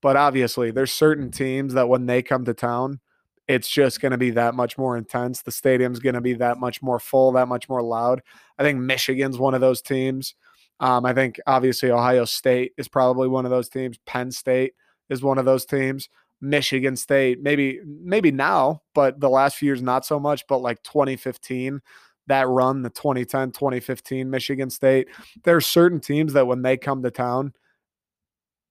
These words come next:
it's a bigger game. It's a bigger game. Like, you could have a fourteenth ranked Michigan come to town or a fourteenth ranked Indiana.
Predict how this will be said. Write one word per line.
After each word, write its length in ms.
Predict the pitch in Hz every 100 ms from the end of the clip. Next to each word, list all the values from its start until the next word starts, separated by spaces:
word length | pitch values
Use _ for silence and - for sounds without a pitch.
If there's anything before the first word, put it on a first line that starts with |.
| _
it's 80 | -
a 20 |
bigger 260 | 160 127 123
game. 220 | 117 - _ _ _ _
It's 100 | -
a 40 | 180
bigger 200 | 170 143
game. 280 | 135 117 - _ _
Like, 160 | 156 151
you 120 | 135
could 140 | 151
have 160 | 170 143
a 180 | 123 -
fourteenth 600 | - 165 151 - 151 131
ranked 280 | 143 135 131
Michigan 460 | 135 - 151 151
come 220 | 147 151 151
to 80 |
town 340 | 143 156 156 156 _ - _ 165
or 160 | 151
a 60 | 127
fourteenth 600 | - 160 156 147 139 127
ranked 300 | 139 131 143
Indiana. 600 | 139 127 120 127 147